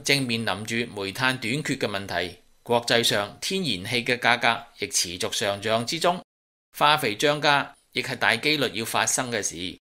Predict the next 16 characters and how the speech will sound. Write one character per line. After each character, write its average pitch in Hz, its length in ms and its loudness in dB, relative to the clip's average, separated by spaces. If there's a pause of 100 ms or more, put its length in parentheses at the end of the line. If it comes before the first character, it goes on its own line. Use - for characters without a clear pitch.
(120)
今 208 200 4
年 104 120 0
以 113 200 2
嚟， 95 200 2
荷 104 340 2
蘭 170 200 4
T 180 180 -4
T 180 220 -4
F 170 280 4
天 - 200 -4
然 90 240 -6
氣 107 200 -2
期 87 240 -6
貨 110 240 -2
價 117 160 4
格 113 260 4